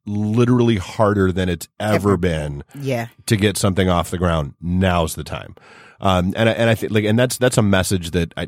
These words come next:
Speaker 1: it, it's a message that I don't think enough people hear and understand.
Speaker 2: Mm-hmm.
Speaker 1: Like, not everybody needs to be an entrepreneur. Like, the, like, the world needs worker bees, and that's fine.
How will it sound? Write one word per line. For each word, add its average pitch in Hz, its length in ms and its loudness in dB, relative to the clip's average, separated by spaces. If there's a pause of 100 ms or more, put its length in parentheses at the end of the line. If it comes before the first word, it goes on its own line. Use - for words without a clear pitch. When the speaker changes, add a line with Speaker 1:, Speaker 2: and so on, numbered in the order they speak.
(140)
Speaker 1:
it, - 240 -14
it's - 140 -4
a 123 60 0
message 151 220 -2
that 92 100 2
I 82 60 2
don't 87 380 0
think 90 420 -2
enough 85 360 -2
people 82 320 -6
hear 82 540 -4
and - 200 -6
understand. 80 580 -6 (220)
Speaker 2:
Mm-hmm. 165 160 -10
Speaker 1:
Like, 104 200 0
not 127 260 2
everybody 85 460 0
needs 73 260 -6
to - 80 -12
be 69 80 -8
an 60 80 -8
entrepreneur. - 560 -14 (400)
Like, 95 240 -2
the, 101 200 0
like, 92 220 -4
the 101 100 2
world 123 340 2
needs 101 340 2
worker 76 280 -8
bees, - 360 -16 (360)
and 101 200 4
that's 110 200 0
fine. 139 360 -2